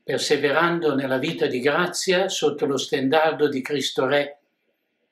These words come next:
Regni con Lui anche la nostra Santissima Madre e Regina,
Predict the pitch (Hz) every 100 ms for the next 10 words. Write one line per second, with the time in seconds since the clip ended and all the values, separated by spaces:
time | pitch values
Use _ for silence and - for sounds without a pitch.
0 | _ _ _ _ _ _ _ _ - -
1 | - 123 135 175 170 156 - 151 139 135
2 | 120 117 - _ _ _ _ _ _ _
3 | - 151 160 156 156 143 143 131 - 127
4 | - 120 - 151 - 135 123 131 156 156
5 | 151 147 139 135 131 131 120 117 117 107